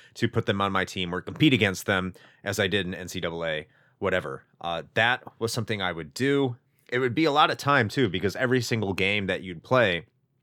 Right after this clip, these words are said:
would be about an hour long. So you would play your game that would be about, you know, forty-five minutes to an hour, then go through the options menu, which would be about another thirty minutes, depending on how much you wanted to customize, and then play it again for another hour.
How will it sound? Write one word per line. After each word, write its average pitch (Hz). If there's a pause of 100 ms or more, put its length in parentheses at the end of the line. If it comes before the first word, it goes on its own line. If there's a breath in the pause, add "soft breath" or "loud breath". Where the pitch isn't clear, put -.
(320)
would 127
be 139
about 117
an 98
hour 95
long. 78 (460 loud breath)
So 98
you 98
would 101
play 107
your 95
game 98
that 95
would 95
be 90
about, 120
you 170
know, 160
forty-five 156
minutes 147
to 160
an 135
hour, 101 (300 soft breath)
then 107
go 110
through 113
the 107
options 101
menu, 98
which 92
would 87
be 95
about 95
another 98
thirty 98 (320)
minutes, 95
depending 95
on 90
how 92
much 92
you 98
wanted 90
to -
customize, 85
and 85
then 85
play 95
it 92
again 85
for 90
another 78
hour. 78